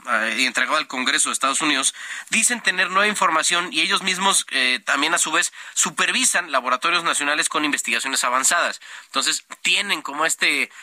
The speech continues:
eh, tema, o esta, esta, mm, eh, es-, el sapiencia, este know-how de que esto podría pasar. Al final dicen que su conclusión es de baja confianza, porque estamos hablando de, de, de China, un país que es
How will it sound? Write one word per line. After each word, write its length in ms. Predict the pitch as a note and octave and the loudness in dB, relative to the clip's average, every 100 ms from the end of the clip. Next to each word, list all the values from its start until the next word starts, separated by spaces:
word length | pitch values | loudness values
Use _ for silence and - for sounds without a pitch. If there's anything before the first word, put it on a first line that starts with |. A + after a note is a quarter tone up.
| - - | -18 -2
eh, 420 | A#2+ B2+ C3 - | 0 2 0 0
tema, 440 | F3 F3+ D#3+ C#3+ - | 0 2 2 0 -4
o 80 | A#2 | -8
esta, 180 | A#2+ C#3 | -4 -4
esta, 440 | C#3+ - C#3+ C3 A2+ | -2 0 2 2 2
mm, 240 | A2 A2 - | -2 -10 -6
eh, 680 | A#2+ A2+ A2+ A2 A2 B2 A2 | -2 0 2 2 0 -2 -4
es-, 140 | - | -4
el 120 | B2+ B2+ | 0 0
sapiencia, 680 | - - D3+ D#3 - C3 - | 0 0 -2 -2 -4 -4 -4
este 180 | A#2+ - | -6 -4
know-how 480 | C3 D3 D3 C#3 F3 - - - - | 0 0 2 0 0 -8 -16 -16 -2
de 280 | C3 D#3+ | 0 0
que 100 | A#2+ | -2
esto 180 | B2+ C3 | -8 -4
podría 240 | A#2 A2+ A#2+ | -2 0 0
pasar. 320 | C#3+ E3+ - - - - - | 0 -2 -4 -16 -20 -20 -4
Al 140 | G3 | -2
final 300 | - C4 E4+ | 0 0 0
dicen 240 | D4 C#4 C4 | 2 0 0
que 100 | A3 | -2
su 80 | E3 | -2
conclusión 460 | E3+ D3+ D#3 G3 | -4 0 0 2
es 100 | G#3 | 0
de 140 | D#3 C#3+ | 0 0
baja 280 | D#3 F#3+ | 0 0
confianza, 560 | - C3 A#2+ C#3 - C3+ | -2 -4 -2 0 0 -4
porque 180 | G#2 G#2 | -4 -8
estamos 260 | G#2+ C#3+ C3+ | -4 0 0
hablando 320 | B2 C#3 B2+ | 0 0 -2
de, 120 | A2 | -4
de, 180 | - G#2+ | -4 -4
de 180 | - A2+ | -4 -2
China, 460 | - D3+ B2+ A#2 | -2 0 0 0
un 120 | A2 A2 | -2 0
país 260 | B2 B2 | -2 0
que 100 | - | 0
es 160 | C3 | -2